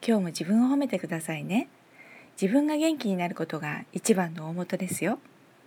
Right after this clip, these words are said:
さて、今日、十五日の旅で全く疲れなかったこと、家に着いても元気満々だったことを話していると、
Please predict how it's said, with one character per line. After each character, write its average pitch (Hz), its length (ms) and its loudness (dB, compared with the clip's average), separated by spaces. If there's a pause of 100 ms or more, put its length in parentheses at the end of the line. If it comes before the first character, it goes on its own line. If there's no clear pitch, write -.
(760)
さ 320 180 2
て、 - 220 4 (540)
今 175 280 4 (220)
日、 208 40 -10
十 311 180 6
五 302 100 4
日 208 240 0
の 156 80 -8
旅 156 260 -6
で 143 200 -10 (260)
全 165 120 -2 (200)
く 285 100 -2
疲 294 220 0
れ 294 80 2
な 247 140 4
か 175 80 -2
っ 165 60 -4
た - 180 -4
こ 151 100 -4
と、 151 240 -8 (420)
家 214 180 6
に 202 100 2
着 170 180 -2
い 156 40 -4
て - 100 -8
も 143 280 -6
元 254 220 6
気 - 140 -10
満 196 260 2
々 311 180 2
だ 294 100 4
っ 294 40 0
た 233 160 -2
こ 175 80 -2
と 160 140 -4
を 156 40 -4
話 175 280 -2
し - 40 -6
て 156 120 -4
い 147 40 -4
る 139 100 -8
と、 - 180 -8